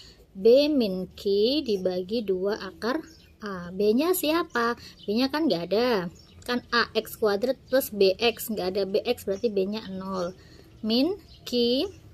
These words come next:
Q-nya yaitu ini ya. Eh, P X kuadrat plus Q X. Q-nya yaitu min lima. Min lima, eh, dibagi dua akar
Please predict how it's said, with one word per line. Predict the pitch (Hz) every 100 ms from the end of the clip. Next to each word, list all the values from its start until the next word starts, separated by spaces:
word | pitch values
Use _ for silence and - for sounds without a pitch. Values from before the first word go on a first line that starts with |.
| - - -
Q-nya | 208 208 277
yaitu | 196 190 254 294
ini | 254 269 180
ya. | 214 - - - - -
Eh, | - 220 220 220 220
P | 220 262 277 247
X | 262 -
kuadrat | 240 214 196 254 285
plus | - 262 - -
Q | 294 311 -
X. | 220 - -
Q-nya | - 226 220 269
yaitu | 254 185 190 277 359 -
min | 233 240 240
lima. | 247 269 233 196 214 - - - - - - - - - - - - 320
Min | 226 214 208
lima, | 196 190 190 190 254 440 - - - - - -
eh, | 214 208 202
dibagi | 208 196 269 320 220 196 190 202 294 370 - - -
dua | 202 196 185 175 180 196 320 - - - - -
akar | - 208 - 247 262 -